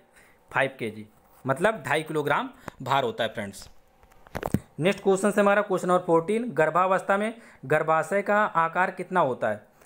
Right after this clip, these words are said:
कितना होता है गर्भाशय का आकार? लंबाई, चौड़ाई, ऊंचाई। ये जो सीरियल दिया जाता है फ्रेंड्स, लंबाई थर्टी टू, ये होता है थर्टी टू इंटू ट्वेंटी फ़ोर इंटू ट्वेंटी टू सेंटीमीटर, लंबाई, चौड़ाई, ऊंचाई, ये इसका मल्टीप्लाई में ये रेशियो होता है फ्रेंड्स।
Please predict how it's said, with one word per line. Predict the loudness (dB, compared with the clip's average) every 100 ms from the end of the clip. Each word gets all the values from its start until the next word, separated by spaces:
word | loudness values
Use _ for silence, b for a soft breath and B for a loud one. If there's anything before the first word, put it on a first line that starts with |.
| -4
कितना | 0 2
होता | 0 0
है | 0
गर्भाशय | 2 2 0 2
का | 2
आकार? | 2
लंबाई, | 0 0 0 0 0
चौड़ाई, | 0 2 2
ऊंचाई। | -2 -2 0 0 -6 b b b
ये | -2 0
जो | 2 0 0
सीरियल | -2 2 2
दिया | 2 0
जाता | 2
है | 2
फ्रेंड्स, | 2 0 0
लंबाई | -2 0 0 0 -2 -8 b b _
थर्टी | -2 0 -4
टू, | -4 -4 -8 -16 _ _ _ -4
ये | 2
होता | 4 4
है | 2 0 -6
थर्टी | -4 -2 -2
टू | -2
इंटू | -2 0 -2 -2
ट्वेंटी | -2 -4 -4
फ़ोर | 0 0
इंटू | 0 -2 0
ट्वेंटी | 0 0 0
टू | -2
सेंटीमीटर, | 0 0 0 -2 0 -2 -4 B B
लंबाई, | -2 0 0 -2
चौड़ाई, | 0 0 2 0
ऊंचाई, | -2 0 0 -2
ये | -6 -2 0
इसका | 0 0 -2 -6 _ B B B
मल्टीप्लाई | 0 0 0 -2 -2
में | -2
ये | -2
रेशियो | 0 0 2
होता | 0 2
है | 0
फ्रेंड्स। | -4 -8